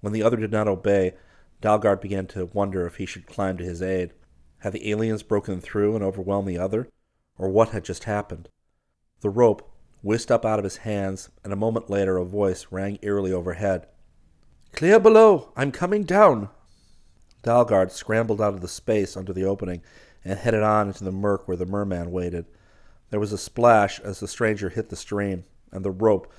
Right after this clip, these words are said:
lashed down behind him at their united jerk. "Where do we go from here?"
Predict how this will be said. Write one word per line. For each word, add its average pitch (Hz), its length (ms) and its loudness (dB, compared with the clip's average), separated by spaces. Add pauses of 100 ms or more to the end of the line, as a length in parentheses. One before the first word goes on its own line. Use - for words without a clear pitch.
(320)
lashed 104 340 2
down 101 240 2
behind 104 400 -4
him 90 220 -8 (320)
at 95 120 -8
their 92 100 -2
united 92 460 -4
jerk. 98 420 -6 (600)
"Where 110 160 -6
do 175 100 -4
we 170 80 -2
go 143 180 4
from 147 200 -6
here?" 123 360 -2